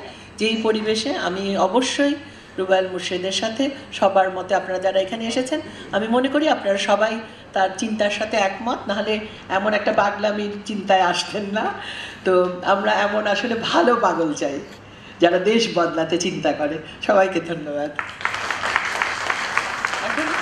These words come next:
আহ, পুরস্কার, আমি পুরস্কার, যারা পুরস্কার পাচ্ছেন, এই পুরস্কার দু বছর পর পর ঘোষণা করা হবে। বোধহয় এবারই কি শুরু হলো? আচ্ছা, এবারই শুরু হলো। আম, সম্মান ইবিএইচ award goes to মিসেস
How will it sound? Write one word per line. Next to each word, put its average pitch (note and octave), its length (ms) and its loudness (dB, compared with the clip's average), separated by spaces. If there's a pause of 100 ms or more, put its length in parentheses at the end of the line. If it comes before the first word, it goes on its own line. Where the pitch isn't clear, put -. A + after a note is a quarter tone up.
(300)
আহ, F#3+ 160 4 (100)
পুরস্কার, C4 500 2
আমি A#3 200 -6 (100)
পুরস্কার, A3 640 -8
যারা G3+ 380 2
পুরস্কার G#3 420 -2
পাচ্ছেন, G3+ 420 0 (520)
এই G3+ 240 -4
পুরস্কার A3 560 0
দু G#3+ 80 -2
বছর G#3+ 420 2
পর G#3 200 4
পর G#3 180 2
ঘোষণা G#3+ 640 -2 (260)
করা G#3 220 4
হবে। A3+ 280 0
বোধহয় A#3 260 -4
এবারই G#3+ 300 0
কি B3 80 -10
শুরু C#4+ 240 -6
হলো? F4 280 -4 (560)
আচ্ছা, D#3 200 -2
এবারই G3+ 280 2
শুরু G#3+ 260 -2
হলো। B3 360 2 (800)
আম, E3 540 0 (640)
সম্মান A#3+ 680 2 (100)
ইবিএইচ G#3+ 520 0
award G3 640 0
goes G3 240 -4
to G3+ 120 -2
মিসেস G3 480 -4